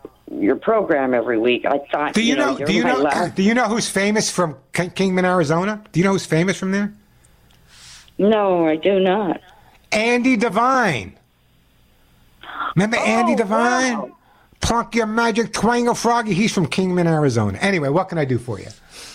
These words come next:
Speaker 1: Well, uh, you know, my friend who used to live here in, in North Hollywood and always had rescues, he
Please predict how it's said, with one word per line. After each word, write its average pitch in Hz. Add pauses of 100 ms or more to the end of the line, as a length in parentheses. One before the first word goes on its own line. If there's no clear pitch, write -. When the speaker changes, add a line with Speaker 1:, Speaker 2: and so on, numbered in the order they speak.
(960)
Speaker 1:
Well, 220
uh, 190 (360)
you 196
know, 175
my 175 (100)
friend 269
who 240
used 208
to 165
live 165 (400)
here 165
in, 127
in 127
North 143
Hollywood 135 (720)
and 123
always 165
had 131
rescues, 120
he 127